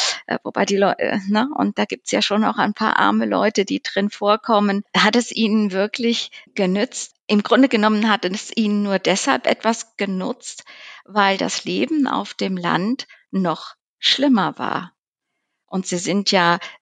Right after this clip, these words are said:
dadurch, dass die Landwirtschaft sie nicht mehr selber ernährt hat,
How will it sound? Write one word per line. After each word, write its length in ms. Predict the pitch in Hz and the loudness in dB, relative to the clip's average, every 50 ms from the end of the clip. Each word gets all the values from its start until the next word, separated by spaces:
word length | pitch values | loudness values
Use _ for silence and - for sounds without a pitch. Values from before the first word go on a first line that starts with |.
| _ - | _ -2
dadurch, 420 | 170 170 - - - 240 247 247 | -2 0 0 0 -2 -2 -4 -2
dass 220 | - 202 208 - - | -2 -2 -2 -2 -2
die 80 | - | -6
Landwirtschaft 800 | 196 180 165 165 202 240 - 247 233 233 - - 220 220 - - | -4 -2 0 0 0 0 -2 -4 -4 -2 0 -2 -2 -2 -4 -10
sie 140 | - - 202 | -6 -2 0
nicht 340 | 202 202 208 202 - _ - | 0 0 0 -2 -4 _ -2
mehr 160 | 196 185 185 | 0 0 0
selber 400 | 185 - 214 190 190 196 185 190 | 0 2 4 4 4 4 2 2
ernährt 720 | 180 - - 170 170 170 165 160 160 175 190 226 - - 240 | 0 0 0 -2 -2 -2 -2 0 2 2 2 2 0 -2 -2
hat, 260 | 254 262 262 - | -2 -2 -2 -4